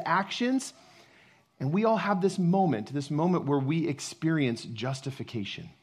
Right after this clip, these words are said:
You know, this idea, this moment where the righteous God declares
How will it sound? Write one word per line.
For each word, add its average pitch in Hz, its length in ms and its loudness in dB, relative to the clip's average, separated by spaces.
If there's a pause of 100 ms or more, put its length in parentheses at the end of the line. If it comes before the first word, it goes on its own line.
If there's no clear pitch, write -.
(520)
You 131 80 0
know, - 20 4
this 151 180 0
idea, 160 300 6
this 143 180 0
moment 143 540 6
where 139 140 4
the 131 100 4
righteous 139 400 4
God 147 260 2
declares 135 880 -4